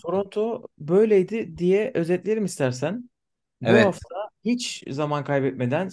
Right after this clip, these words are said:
Speaker 1: Cincinnati'ye geçildi. Bu son defa olacak mı? Yok, hayır, bir senesi daha var. Ondan sonra bu turnuvalarda iki haftalık turnuvalar haline gelecekler. Ee, ama şu anda Kanada ve Cincinnati birer hafta devam ediyor. Cincinnati başladı bile.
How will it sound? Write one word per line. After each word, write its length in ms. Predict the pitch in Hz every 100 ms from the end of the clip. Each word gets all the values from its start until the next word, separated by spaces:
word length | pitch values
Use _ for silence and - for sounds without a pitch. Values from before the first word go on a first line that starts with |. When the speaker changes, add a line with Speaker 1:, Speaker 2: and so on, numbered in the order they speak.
| -
Speaker 1:
Cincinnati'ye 540 | 160 151 165 151 139
geçildi. 460 | 131 135 135 135 160
Bu 100 | 175
son 400 | 170 - 202 208
defa 300 | 160 135 147
olacak 480 | 135 135 165 175 -
mı? 240 | 175 220 202
Yok, 200 | 156 143
hayır, 160 | 139
bir 80 | 190
senesi 380 | 196 160 135 123
daha 220 | 139 151
var. 180 | 170 175 _ _ _ -
Ondan 320 | 127 147 156
sonra 280 | 160 147 156
bu 340 | 151 123 175 208
turnuvalarda 680 | 170 151 139 127 120 113 -
iki 240 | 127 143
haftalık 480 | 123 127 104 107 -
turnuvalar 440 | 110 107 104 110
haline 240 | 110 110 120
gelecekler. 580 | 101 95 95 117 151 _ _ _ _ _ -
Ee, 260 | 101 101 -
ama 420 | 123 139 143 - -
şu 200 | - 147
anda 340 | 120 110 139
Kanada 340 | 135 127 127 117
ve 60 | 110
Cincinnati 540 | 113 - 110 107 135
birer 280 | 131 127 123
hafta 400 | 104 - 90 -
devam 300 | 101 113 127
ediyor. 440 | 131 123 127 135 131 _ _ _ _
Cincinnati 840 | - - 127 131 131 131 127 123 123 - _ _ _ _ -
başladı 580 | 113 123 - 139 160 165
bile. 340 | 139 160